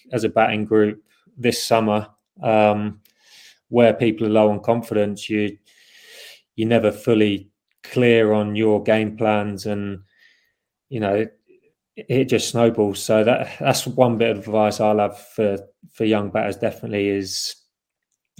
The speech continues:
is you're never as bad as you, you think you are when they're, when you're in those bad moments. Um, and also when things are going well, uh, David Sales said to me, actually,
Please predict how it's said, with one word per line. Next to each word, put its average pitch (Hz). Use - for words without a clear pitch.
is 123
you're 113
never 113
as 101
bad 107
as 95
you, 101
you 110
think 113
you 104
are 101
when 104
they're, 104
when 113
you're 107
in 107
those 101
bad 104
moments. 101
Um, 101
and 139
also 120
when 120
things 120
are -
going 113
well, 113
uh, 110
David 117
Sales 117
said 110
to 113
me, 117
actually, 110